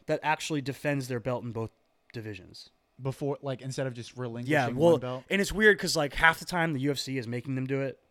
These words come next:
Speaker 1: I think every time. Well, D-, Daniel Cormier didn't, but
Speaker 2: Well, because they, like we said before, they re-, recognize the importance of, of
Speaker 1: Yeah.
Speaker 2: belts, and it's just, you can't have that many fights in a year, especially when you're
Speaker 1: It's
Speaker 2: fighting
Speaker 1: hard to
Speaker 2: against
Speaker 1: be
Speaker 2: the
Speaker 1: that active. Like,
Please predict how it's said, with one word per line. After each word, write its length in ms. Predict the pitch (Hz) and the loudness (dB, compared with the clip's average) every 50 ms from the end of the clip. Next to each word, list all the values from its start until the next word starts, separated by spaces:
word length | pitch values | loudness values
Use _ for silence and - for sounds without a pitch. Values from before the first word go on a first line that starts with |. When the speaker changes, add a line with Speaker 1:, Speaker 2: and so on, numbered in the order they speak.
| _ _ _ _ _ | _ _ _ _ _
Speaker 1:
I 60 | - 151 | -6 -6
think 160 | 240 220 131 | -4 -4 -2
every 220 | - 135 147 131 | -2 -2 -2 -4
time. 340 | - - 98 92 92 92 98 - _ _ _ _ _ _ _ _ _ | -4 -6 -10 -10 -10 -12 -14 -18 _ _ _ _ _ _ _ _ _
Well, 100 | - 147 | -10 -10
D-, 180 | 139 117 165 175 | -2 0 0 0
Daniel 320 | 135 120 156 170 170 165 143 | 0 2 2 2 2 2 2
Cormier 280 | - 147 139 135 123 | 0 0 0 0 0
didn't, 320 | 110 110 104 98 98 90 - _ | -2 -4 -8 -8 -12 -16 -14 _
but 240 | 127 117 120 - - _ _ | -10 -10 -10 -10 -14 _ _
Speaker 2:
Well, 100 | 196 202 | -4 -4
because 280 | 180 185 - 214 196 180 | -4 -2 -4 -4 -2 0
they, 160 | 208 202 170 - - | 0 -2 -2 -4 -10
like 420 | 143 156 151 143 151 160 160 151 | -16 -16 -14 -8 -6 -4 -4 -4
we 80 | 151 143 | -4 -4
said 160 | - 170 139 | -4 -4 -4
before, 320 | 135 127 - - 185 190 | -6 -8 -4 -2 -2 0
they 140 | 160 147 143 | 0 0 -2
re-, 160 | 131 131 131 - 131 123 | -2 -4 -6 -6 -8 -8
recognize 460 | 139 135 - 135 131 127 120 117 - | -8 -8 -6 -6 -6 -4 -6 -6 -8
the 240 | - 127 117 113 107 - | -8 -8 -8 -8 -8 -8
importance 640 | 131 123 - - 135 135 143 131 135 139 135 - 139 | -8 -8 -8 -6 -8 -8 -8 -8 -10 -10 -8 -8 -8
of, 260 | 127 123 120 110 110 | -6 -6 -6 -8 -8
of 140 | - - 117 | -10 -8 -8
Speaker 1:
Yeah. 100 | 120 110 | -6 -4
Speaker 2:
belts, 360 | 123 123 131 139 - - - - | -4 -4 -4 -6 -8 -10 -12 -8
and 260 | 135 131 127 123 123 120 | -6 -4 -4 -4 -6 -6
it's 240 | - 131 120 - - | -8 -10 -10 -10 -8
just, 320 | - 135 123 - - - - - | -8 -8 -8 -8 -12 -16 -16 -14
you 140 | 135 123 113 | -12 -12 -12
can't 400 | - - 151 143 135 131 123 - _ _ - | -10 -6 -4 -4 -4 -4 -6 -8 _ _ -18
have 520 | - - 135 131 127 123 123 120 113 104 - | -10 -6 -6 -4 -4 -4 -6 -8 -10 -10 -12
that 140 | 123 120 120 | -12 -10 -8
many 160 | 127 120 117 | -8 -8 -8
fights 340 | 110 - 120 120 123 117 - | -8 -8 -10 -10 -10 -10 -12
in 80 | 120 113 | -12 -12
a 40 | 104 | -12
year, 360 | 98 95 104 110 113 120 127 | -14 -14 -12 -12 -10 -10 -12
especially 340 | 120 - 131 117 - 127 123 | -10 -10 -10 -10 -8 -6 -6
when 120 | 120 117 | -6 -6
you're 80 | 117 110 | -4 -2
Speaker 1:
It's 160 | 143 151 - | -2 -2 0
Speaker 2:
fighting 60 | 135 | 4
Speaker 1:
hard 160 | 170 180 175 156 | 6 6 6 6
to 40 | 160 | 4
Speaker 2:
against 100 | 143 156 | 2 2
Speaker 1:
be 40 | 139 | 4
Speaker 2:
the 40 | |
Speaker 1:
that 140 | 139 135 127 123 | 4 4 4 4
active. 320 | 123 120 110 - - - | 2 2 -2 -6 -8 -2
Like, 280 | 143 165 160 - - | 0 2 2 0 -4